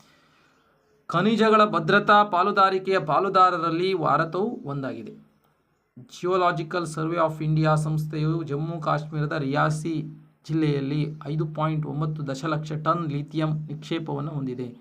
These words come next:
ಈ ಎಲ್ಲ ಮೂರು ಹೇಳಿಕೆಗಳು ಸರಿಯಾದಂಥದ್ದು ಉತ್ತರ ಆಗಿರ್ತದೆ. ಇನ್ನು ಪ್ರಶ್ನೆ ನೋಡಿ, ಕೆಳಕಂಡ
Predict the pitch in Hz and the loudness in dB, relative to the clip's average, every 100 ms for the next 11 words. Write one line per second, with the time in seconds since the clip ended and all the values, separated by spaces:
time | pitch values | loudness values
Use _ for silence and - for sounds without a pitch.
0 | _ _ _ _ 147 135 135 160 185 202 | _ _ _ _ -10 -4 0 0 2 4
1 | 208 180 160 190 156 165 156 151 156 165 | 4 4 0 2 2 2 0 -4 -6 -6
2 | - 147 156 139 135 135 131 131 - 135 | -4 0 2 2 -2 -6 -8 -8 -10 -10
3 | - 127 127 117 113 - 110 117 117 _ | -10 -6 -4 -6 -12 -18 -16 -16 -18 _
4 | _ _ _ _ _ _ _ _ _ _ | _ _ _ _ _ _ _ _ _ _
5 | 147 170 175 156 165 156 196 185 160 156 | -6 -4 -4 -2 -4 -4 -6 -4 0 0
6 | 190 208 - - _ _ _ - 170 175 | 0 -2 -12 -20 _ _ _ -4 2 4
7 | 208 208 180 185 180 | 2 0 -6 -6 0